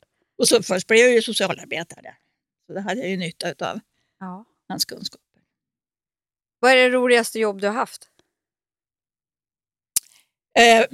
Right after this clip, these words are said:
Speaker 1: mitt drömjobb, oh, det måste jag få berätta om.
Speaker 2: Ja.
Speaker 1: Jag blev ju socionom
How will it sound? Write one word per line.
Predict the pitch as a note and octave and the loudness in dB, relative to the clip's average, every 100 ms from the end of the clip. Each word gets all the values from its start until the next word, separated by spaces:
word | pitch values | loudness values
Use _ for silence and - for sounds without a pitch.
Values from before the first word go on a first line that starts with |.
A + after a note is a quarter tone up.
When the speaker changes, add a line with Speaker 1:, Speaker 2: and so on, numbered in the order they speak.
| C4+ | 2
Speaker 1:
mitt | B3 D4 - | 4 2 2
drömjobb, | - F4+ A#3+ A3+ A#3+ G3+ - | 4 6 6 4 2 0 0
oh, | C4 A3+ | 0 2
det | G3+ | 2
måste | G#3+ - - | 2 -2 -2
jag | - | -4
få | F#3+ | -4
berätta | G3 F3+ - - - | -4 -4 -6 -10 -6
om. | C4+ - | -6 -4
Speaker 2:
Ja. | D4+ A#4+ _ _ _ _ _ _ _ - - - _ _ | -6 -6 _ _ _ _ _ _ _ -14 -14 -18 _ _
Speaker 1:
Jag | B3+ | 2
blev | A3 C4+ C#4+ | 6 6 6
ju | C#4 | 2
socionom | C#4 D4+ A#3 A3+ G3+ G#3+ | 2 2 2 2 2 2